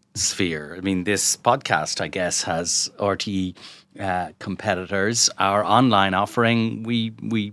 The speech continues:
produce, R T E is, I guess, in receipt of public funds to produce its online, uh, offering. There's an obvious,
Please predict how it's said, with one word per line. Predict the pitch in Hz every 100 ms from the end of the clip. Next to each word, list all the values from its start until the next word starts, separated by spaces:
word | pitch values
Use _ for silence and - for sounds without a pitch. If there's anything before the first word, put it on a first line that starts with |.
| _
produce, | - 98 113 110 101 - - - -
R | 113
T | - 110
E | 110 107 107 - - - _
is, | 98 101
I |
guess, | 92 98 101 -
in | 110 107
receipt | 110 - 117 113
of | 107
public | 120 110 107
funds | 123 123 117
to | -
produce | - 104 123 117 - - - -
its | 156 156
online, | 117 95 85 82 85 -
uh, | 95 90
offering. | 90 - 98
There's | 95 92
an | 107
obvious, | 110 107 104 95 -